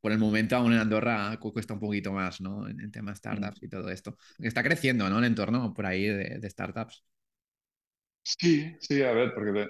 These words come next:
Speaker 2: partimos de cero. Es decir,
Speaker 1: Ujú.
Speaker 2: sí que empiezan a haber cosas, pero al final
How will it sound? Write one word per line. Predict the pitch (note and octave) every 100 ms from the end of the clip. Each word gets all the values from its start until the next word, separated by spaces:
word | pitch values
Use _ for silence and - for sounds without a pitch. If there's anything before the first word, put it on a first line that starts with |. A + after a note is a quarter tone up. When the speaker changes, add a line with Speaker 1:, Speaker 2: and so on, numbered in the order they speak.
| A2+
Speaker 2:
partimos | G#2+ G2+ G#2+ A#2 B2
de | A2+
cero. | - G#2+ G#2+ - -
Es | A2 G#2
decir, | G#2 - A2+ B2
Speaker 1:
Ujú. | D3
Speaker 2:
sí | - G2
que | A2+ A#2 A2+
empiezan | G#2 G2+ G#2+ G#2+
a | G2
haber | G2 G2
cosas, | A#2+ A#2 B2 B2+ - - _ _ _ _ _ _
pero | - G#2+ G#2
al | G#2
final | - G2+ F#2+ G2+ G#2+ A2+ A2+ A2 A2 G2 G2